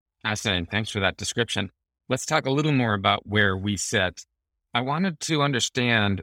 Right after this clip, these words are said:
where does the Mapan approach sit within the broader landscape of social commerce and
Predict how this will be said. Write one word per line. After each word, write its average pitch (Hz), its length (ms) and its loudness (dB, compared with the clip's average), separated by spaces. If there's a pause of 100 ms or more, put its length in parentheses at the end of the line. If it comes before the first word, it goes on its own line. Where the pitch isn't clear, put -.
(100)
where 156 320 0
does 247 180 0
the 123 80 0
Mapan 113 480 0
approach 95 640 -4 (340)
sit - 420 0 (100)
within 110 320 2
the 110 80 2
broader 104 380 0
landscape 107 560 -2
of 95 140 -6
social 107 340 -2
commerce 107 800 -2 (460)
and 98 220 2